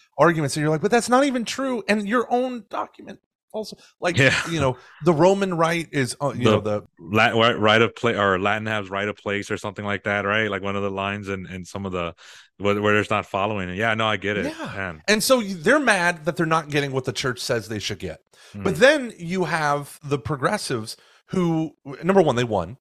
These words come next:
Speaker 1: They, they completely won since, since the nineteen sixties. They have completely, or seventies, they've completely taken over the church with their ally, allies in the media that were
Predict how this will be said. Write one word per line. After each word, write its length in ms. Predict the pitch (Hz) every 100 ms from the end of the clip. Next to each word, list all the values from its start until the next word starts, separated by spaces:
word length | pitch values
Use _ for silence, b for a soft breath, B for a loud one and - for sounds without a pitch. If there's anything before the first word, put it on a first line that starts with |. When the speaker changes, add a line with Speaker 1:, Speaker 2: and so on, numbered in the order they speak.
| _
Speaker 1:
They, 220 | 107 110 104
they 80 | 117
completely 420 | 104 104 160 185
won 200 | 147 131
since, 240 | 123 143 - 113
since 300 | - 175 -
the 100 | 165
nineteen 320 | 139 143 117
sixties. 480 | - 110 - 110 98
They 80 | 104
have 140 | 95
completely, 420 | 123 110 165 156 -
or 120 | 101
seventies, 400 | - 98 90 85 b b b -
they've 160 | 131
completely 400 | 160 151 185 170
taken 300 | 165 151 151
over 140 | 131 135
the 80 | 127
church 220 | 110 110
with 120 | 117
their 180 | 117 113
ally, 440 | 110 110 104 104 - -
allies 340 | 107 104 98 98
in 60 |
the 80 | 95
media 400 | 107 107 95 95 107
that 160 | 98
were 120 | 110